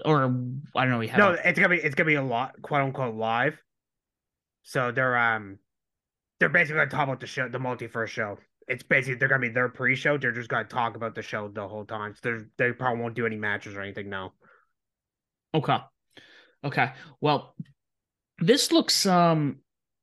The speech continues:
Speaker 1: this looks like a solid card. Ten matches with a pre-show.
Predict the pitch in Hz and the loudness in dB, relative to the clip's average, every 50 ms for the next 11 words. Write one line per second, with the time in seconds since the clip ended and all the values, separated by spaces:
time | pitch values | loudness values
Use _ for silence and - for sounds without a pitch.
0 | _ _ _ _ - 156 202 254 - - 403 - - 190 - 127 - - - 131 | _ _ _ _ -6 -2 -2 -2 -2 -2 -4 -4 -4 -4 -4 -2 -2 -2 -2 -2
1 | 107 98 98 95 - - - 143 147 147 143 147 135 131 - - 190 202 190 165 | -2 -4 -4 -6 -4 -4 -2 0 2 4 4 2 2 0 -2 0 2 4 4 4
2 | 151 147 147 143 135 - 139 131 135 - - - - 175 170 156 135 - 170 165 | 4 4 4 4 2 0 -2 -2 -2 -4 -4 0 2 4 4 4 4 2 2 2
3 | 151 151 147 147 147 139 - | 2 2 0 0 -2 -4 -6